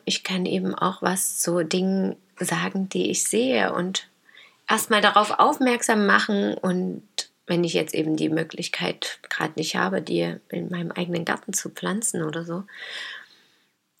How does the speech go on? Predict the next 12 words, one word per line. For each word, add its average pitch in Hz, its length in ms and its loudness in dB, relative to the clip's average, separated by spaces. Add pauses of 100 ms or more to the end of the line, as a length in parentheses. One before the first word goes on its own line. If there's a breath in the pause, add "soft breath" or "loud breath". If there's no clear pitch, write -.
(220)
und 208 180 0
das 180 160 2
dann 196 220 6
Schritt 202 320 2
für 262 140 4
Schritt - 360 0
weiterzugehen. 165 960 0 (100)
Also 202 300 4
einfach 269 400 4
auf 202 240 4
dem 175 320 4
Weg, 233 440 4